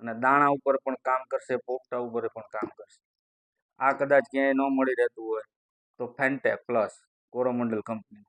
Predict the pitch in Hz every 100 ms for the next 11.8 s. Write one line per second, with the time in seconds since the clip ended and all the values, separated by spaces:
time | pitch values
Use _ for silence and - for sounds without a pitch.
0 | _ - 131 147 123 135 135 135 131 127
1 | - 131 120 120 120 110 110 110 101 _
2 | _ _ _ _ _ _ _ 120 135 131
3 | 135 120 101 _ _ _ _ _ 123 135
4 | 135 135 127 139 131 131 123 131 127 131
5 | 127 - 123 127 131 127 127 127 117 -
6 | 127 - 123 120 113 123 120 110 104 -
7 | 107 104 104 - _ _ _ _ _ _
8 | _ _ _ _ 113 143 151 160 156 151
9 | _ _ 143 - 151 147 139 143 135 143
10 | 131 113 - _ _ _ 117 104 110 131
11 | 127 123 123 117 - 120 - -